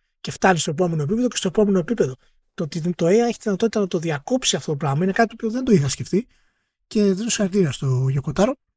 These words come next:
που είναι μια πολύ ωραία, ένα πολύ ωραίο line, ας πούμε.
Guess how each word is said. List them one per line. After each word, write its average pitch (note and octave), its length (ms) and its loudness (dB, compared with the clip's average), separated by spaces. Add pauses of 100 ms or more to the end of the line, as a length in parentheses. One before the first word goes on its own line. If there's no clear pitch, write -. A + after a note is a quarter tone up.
(520)
που G#3 580 0
είναι A3 120 -4
μια A#3 120 -2
πολύ G#3 280 4
ωραία, D#3 280 0 (420)
ένα F#3+ 160 2
πολύ E3 260 0
ωραίο D3 260 2
line, C3+ 320 2
ας B2+ 160 -4
πούμε. A#2+ 280 0